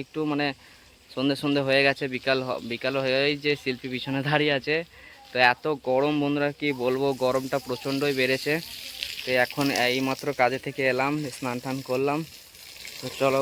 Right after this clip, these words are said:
বন্ধুরা, পুরো ভিডিওটা দেখতে থাকো। তো এই যে দেখো ফ্রেন্ডস, মানে তোমরা তো জানো বাড়িতে অনেক কিছুই লাগানো আছে। তো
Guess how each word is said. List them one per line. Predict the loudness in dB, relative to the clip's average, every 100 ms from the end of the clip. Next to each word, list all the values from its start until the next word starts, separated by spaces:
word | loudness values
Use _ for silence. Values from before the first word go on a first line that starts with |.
| 0
বন্ধুরা, | 0 2 0 0 -6 -14
পুরো | -6 -4 -2
ভিডিওটা | -2 0 2 0
দেখতে | -4 -4
থাকো। | -4 -2 -4 -8 -14 -16 -16 -14 -14 -14 -16 -14 -14 -14 -14 -4
তো | 2 4
এই | 4
যে | 4
দেখো | 4 4 4
ফ্রেন্ডস, | 4 4 0 -6 -16 _ -6
মানে | 0 0 2
তোমরা | 2 2
তো | 4
জানো | 4 4 2 4 4
বাড়িতে | 2 0 0
অনেক | 0 -2
কিছুই | -2 4
লাগানো | 4 4 2 2
আছে। | 2 0 0 -6 -20 _
তো | -6